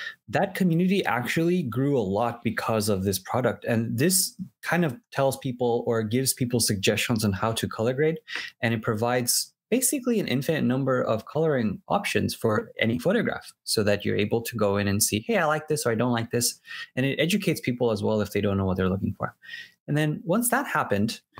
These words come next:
um, we decided that we wanted to kind of make more tools. So I, um,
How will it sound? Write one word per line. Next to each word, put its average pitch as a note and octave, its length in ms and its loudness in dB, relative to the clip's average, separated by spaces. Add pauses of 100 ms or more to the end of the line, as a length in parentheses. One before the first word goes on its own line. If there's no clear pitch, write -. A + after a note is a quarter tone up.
(280)
um, B2 360 0
we C#3+ 140 0
decided F3 420 0
that D3+ 120 2
we A#2+ 80 2
wanted A#2 260 0
to A2+ 100 -2
kind A2 160 0
of G#2 120 2
make G2+ 200 0
more G#2 160 2
tools. C3+ 400 -2
So G#2+ 100 0
I, F#2+ 280 0 (260)
um, G2 360 0